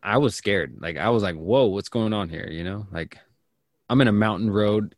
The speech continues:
It's tribal lands coming up. Like, what's going on? You know? I wasn't gonna stop for some reason. I think today, if we're gonna talk about it, I would stop. Um, but back then, for some reason, I didn't, which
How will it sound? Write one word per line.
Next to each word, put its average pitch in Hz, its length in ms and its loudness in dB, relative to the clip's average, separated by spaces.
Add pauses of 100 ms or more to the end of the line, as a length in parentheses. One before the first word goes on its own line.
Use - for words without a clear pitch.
It's - 260 -10
tribal 113 360 0
lands 110 320 -2
coming 104 260 -2
up. 104 240 -2
Like, 104 180 -6
what's 110 280 -2
going 107 260 -2
on? 87 340 -6
You 98 100 -8
know? 98 220 -6 (540)
I - 100 -6
wasn't 98 220 -2
gonna 78 140 -8
stop - 260 -6
for - 80 -20
some - 160 -12
reason. - 420 -14
I - 80 -6
think 101 180 -6
today, 110 400 4 (440)
if - 140 -6
we're 98 100 0
gonna 92 220 -2
talk 92 240 -2
about 90 220 -2
it, - 120 -6 (400)
I 85 80 -2
would 82 180 -6
stop. - 400 -12 (540)
Um, 82 380 -12 (320)
but 90 100 -6
back 92 220 -2
then, 85 260 -6
for - 120 -20
some 82 180 -12
reason, 82 220 -12
I 76 80 -10
didn't, 67 340 -16
which - 400 -18